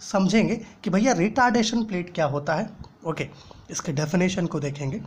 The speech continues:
फिर हम लोग समझेंगे कि आखिर किस प्रकार के क्रिस्टल्स की मदद से रिटार्डेशन प्लेट्स को बनाया जाता है, है ना, making of retardation plate देखेंगे। फिर इसके टाइप्स को, है ना, इसका दो टाइप्स होता है, इसको हम लोग थोड़ा सा यहाँ पर बस एक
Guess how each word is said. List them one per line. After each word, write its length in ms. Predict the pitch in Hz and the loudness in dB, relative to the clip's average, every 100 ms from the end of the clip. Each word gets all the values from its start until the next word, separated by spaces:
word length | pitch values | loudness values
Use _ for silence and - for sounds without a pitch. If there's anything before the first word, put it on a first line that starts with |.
| - - - - | -14 -20 -18 0
फिर 160 | 294 | 4
हम 140 | 277 277 | 6 6
लोग 120 | 285 | 4
समझेंगे 480 | 262 214 254 180 214 - - | 2 2 2 0 -2 -6 -4
कि 80 | |
आखिर 240 | 247 220 285 | -2 0 0
किस 260 | - 285 | 0 0
प्रकार 380 | - 240 240 233 | 0 -2 2 2
के 120 | 233 | 0
क्रिस्टल्स 500 | 254 226 - 240 226 | -4 -2 0 0 0
की 100 | - | 2
मदद 260 | 214 170 175 | 0 0 -2
से 200 | - 233 - - - | -2 -2 -4 -16 -2
रिटार्डेशन 580 | 254 - 294 254 240 240 | 2 6 6 4 4 2
प्लेट्स 300 | 214 196 190 | 2 0 0
को 100 | 190 | -2
बनाया 340 | 175 156 147 170 | 0 0 0 0
जाता 280 | 156 147 | 0 0
है, 120 | 165 220 | 0 0
है 60 | 202 | 0
ना, 160 | 156 160 | 2 2
making 340 | 214 247 196 | 2 4 2
of 160 | 190 - - - | 0 -6 -18 -4
retardation 580 | 170 180 160 165 175 165 | 0 2 2 0 -2 -2
plate 200 | 180 170 | -2 -2
देखेंगे। 400 | 143 143 147 226 - - - | -2 -4 -4 -4 -8 -18 -8
फिर 140 | - 269 | 0 2
इसके 320 | 277 - 311 294 - - - - - | 2 2 0 0 -10 -20 -20 -8 0
टाइप्स 340 | 233 277 - | 2 2 0
को, 180 | - 233 - 240 | -4 -6 -4 -2
है 80 | |
ना, 120 | 208 - - - - | -2 -2 -14 -16 -10
इसका 240 | 180 220 | -2 0
दो 180 | 214 175 | 2 2
टाइप्स 360 | 247 208 196 - | 2 2 0 -4
होता 180 | 196 185 | -2 -2
है, 160 | 214 - | -2 -2
इसको 240 | 190 - | -2 2
हम 100 | 233 220 | 4 4
लोग 160 | 226 | 2
थोड़ा 260 | - 233 233 | 0 2 2
सा 140 | 220 | 2
यहाँ 200 | 226 180 185 | 0 0 0
पर 140 | 196 | -2
बस 200 | 196 208 | -2 -4
एक 80 | - | -8